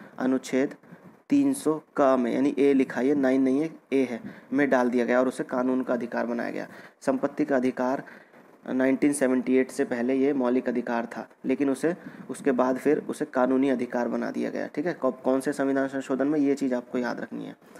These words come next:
कौन से में? चवालीसवें संविधान संशोधन नाइनटीन सेवेंटी एट में, जैसे कि यहाँ मैंने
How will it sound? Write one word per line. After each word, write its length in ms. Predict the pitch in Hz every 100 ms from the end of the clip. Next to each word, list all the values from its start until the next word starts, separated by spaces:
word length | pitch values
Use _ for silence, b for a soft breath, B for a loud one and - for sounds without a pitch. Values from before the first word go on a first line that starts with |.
| B -
कौन 140 | 135
से 120 | 127 135
में? 160 | 165 -
चवालीसवें 560 | 135 127 123 120 113 117
संविधान 380 | 117 117 120
संशोधन 380 | 120 120 120 131
नाइनटीन 420 | 127 117 117 151 - B B -
सेवेंटी 380 | 123 120 120 -
एट 240 | 120 -
में, 120 | 113
जैसे 200 | 120 127
कि 80 | 123
यहाँ 220 | 123 123
मैंने 220 | 120 135